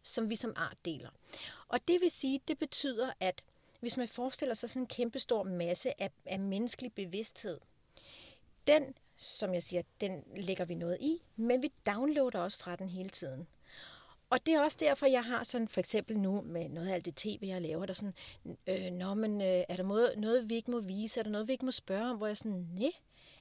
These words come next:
Altså, prøv at høre, jeg har ikke nogen problemer, som er, øh, hvad hedder det, anderledes end alle mulige andres problemer. Altså, jeg har meget inde under, er vi alle sammen nøgne, og der er ikke nogen nye problemer.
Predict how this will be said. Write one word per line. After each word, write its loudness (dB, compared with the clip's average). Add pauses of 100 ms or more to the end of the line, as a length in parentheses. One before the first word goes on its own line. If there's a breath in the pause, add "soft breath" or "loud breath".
Altså, -2
prøv -2
at -2
høre, 0 (260 loud breath)
jeg 0
har 0
ikke 2
nogen 4
problemer, -6
som -2
er, -6 (360 loud breath)
øh, -4 (100)
hvad -10
hedder -4
det, -6
anderledes -2
end -6
alle -4
mulige -2
andres -4
problemer. -8 (420 loud breath)
Altså, 0
jeg -2
har 2
meget 0 (200)
inde 0
under, 2
er -2
vi 0
alle 2
sammen -6
nøgne, -2
og -8
der -6 (220)
er -4 (140)
ikke -4
nogen 2
nye 4
problemer. -2